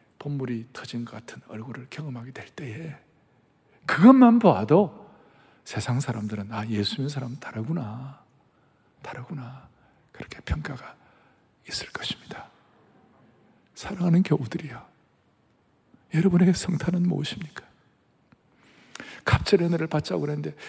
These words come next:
여러분에게 성탄, 여러분이 성탄을 한마디로 표현하면 뭐로 표현하겠습니까? 성탄은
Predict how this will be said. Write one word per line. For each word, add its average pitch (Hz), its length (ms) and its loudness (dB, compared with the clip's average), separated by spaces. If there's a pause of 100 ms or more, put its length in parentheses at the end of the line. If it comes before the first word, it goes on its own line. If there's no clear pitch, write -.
여러분에게 226 460 2
성탄, - 400 -4 (260)
여러분이 247 360 12
성탄을 226 400 6
한마디로 233 480 2
표현하면 214 320 4
뭐로 190 180 6
표현하겠습니까? 190 800 -2 (1700)
성탄은 220 640 6